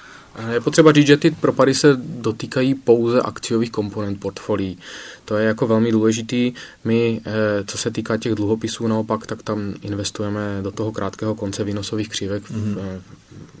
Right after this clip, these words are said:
Speaker 1: nej-, nejvýznamněji teda do té české výnosové křivky. Eh, a tady se vůbec nic neděje. Tady nám na-, nám naopak ještě nahrál poměrně ne-, nečekaný a odvážný krok České národní banky, která na svém posledním zasedání zvýšila sazby na dvě celé dvacet pět procenta.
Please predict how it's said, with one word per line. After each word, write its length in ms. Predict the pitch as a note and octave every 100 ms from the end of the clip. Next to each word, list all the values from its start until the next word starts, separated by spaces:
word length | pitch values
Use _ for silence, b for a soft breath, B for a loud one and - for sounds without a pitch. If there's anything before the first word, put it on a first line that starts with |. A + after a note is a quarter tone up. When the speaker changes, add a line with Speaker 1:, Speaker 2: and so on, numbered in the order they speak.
| -
Speaker 1:
nej-, 160 | G2 F2
nejvýznamněji 520 | G2+ G2+ G2+ G2 G2
teda 200 | G#2 G#2
do 100 | G2
té 160 | G2 G2+
české 320 | F#2+ - G2+
výnosové 400 | G2+ G2+ - G#2
křivky. 380 | - A2 A#2 A2+ B B B B B
Eh, 120 | G#2
a 120 | G#2 F#2+
tady 140 | A#2
se 100 | B2
vůbec 220 | A#2 A#2
nic 120 | B2+
neděje. 280 | A2+ G2+ F#2+ - b b b
Tady 200 | - C#3
nám 200 | D#3+ C#3+
na-, 160 | A#2 A#2
nám 240 | A#2 B2
naopak 300 | A2 A2+ B2+
ještě 220 | C3 -
nahrál 560 | C3 A2+ A#2+ A#2+ A#2+ A2+ A2+
poměrně 360 | A2+ B2 D3+
ne-, 100 | C3+
nečekaný 640 | A2 G#2+ G#2+ B2 C3 C#3+ D3+
a 60 |
odvážný 420 | A2 A2+ A2+ A2+
krok 160 | B2+ C#3
České 260 | - - B2+
národní 300 | A#2 B2 C#3
banky, 300 | A2+ G2+ A2
která 500 | - A2 G#2+ A2 A#2 A2+ -
na 160 | G#2
svém 280 | G2+ - B2 A#2 -
posledním 380 | - - A2 B2+
zasedání 480 | G#2+ A#2 G#2+ A#2+ A2+
zvýšila 380 | G#2 G#2+ B2+
sazby 300 | A2+ A2 G2
na 100 | G#2
dvě 160 | G2+ G#2
celé 200 | - A2
dvacet 280 | G#2+ G2+ A2+
pět 120 | A#2+
procenta. 500 | A#2+ A2 A2 G#2+ A2